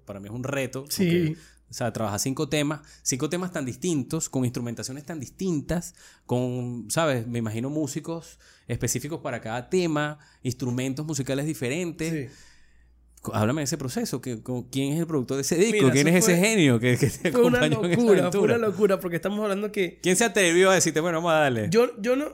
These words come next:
Speaker 2: yo me considero ahorita bastante inmaduro en muchísimos temas,
Speaker 1: Ojo,
Speaker 2: en
Speaker 1: sé que está Max
Speaker 2: muchísimas
Speaker 1: Martínez
Speaker 2: cosas.
Speaker 1: involucrado en, en el proceso.
Speaker 2: A eso voy,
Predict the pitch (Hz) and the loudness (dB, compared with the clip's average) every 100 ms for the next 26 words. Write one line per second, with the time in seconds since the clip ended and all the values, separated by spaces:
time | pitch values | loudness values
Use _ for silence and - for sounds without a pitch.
0 | - 190 196 233 269 285 269 233 233 269 | -12 -8 -2 0 0 0 -2 -2 -4 -4
1 | 277 262 196 214 208 233 247 233 208 220 | -2 -2 -2 -4 -6 -6 -8 -4 -2 -2
2 | 233 247 220 214 - - 302 - 180 131 | -4 -6 -6 -6 -8 -2 0 2 0 -4
3 | - 135 180 170 160 175 196 190 165 190 | -6 0 2 4 2 0 0 0 0 -2
4 | 165 180 175 180 151 113 131 135 156 165 | -2 -2 -2 -2 -2 -2 -2 0 0 -2
5 | 147 110 117 113 101 113 135 185 185 220 | -6 -8 -10 -10 -10 -10 -8 -2 2 2
6 | 214 175 123 | 4 2 0